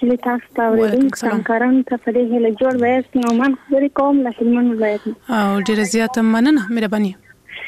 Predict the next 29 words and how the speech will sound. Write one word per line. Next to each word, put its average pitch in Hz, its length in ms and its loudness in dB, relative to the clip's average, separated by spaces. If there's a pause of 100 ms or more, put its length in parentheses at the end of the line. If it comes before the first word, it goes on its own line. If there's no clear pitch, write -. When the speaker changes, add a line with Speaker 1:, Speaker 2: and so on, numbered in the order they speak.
(300)
Speaker 1:
اه، 262 260 0
خو 277 120 -2
جانې 302 600 2 (100)
د - 20 2 (260)
ډاکټر 247 320 -2
صاحب، 269 160 -2
مینه 262 280 2
دا 262 100 0 (100)
پوښتنه 285 360 0 (100)
ده، 262 60 2
اه، - 600 -4
وزن 247 300 2
مې 247 200 0
تقریبا 240 440 -2 (220)
پنځه 233 320 0
څلوېښت 247 400 0
کیلو 247 240 0
دی 240 200 0 (420)
او 214 220 0
زه، 240 220 0 (340)
زما 240 280 2
پښې - 200 0 (120)
چې - 80 -2 (160)
وجود 233 300 -2
کې - 140 -14
مې 269 180 0
کله 294 300 2
تود 302 200 2 (100)
سي، 269 120 0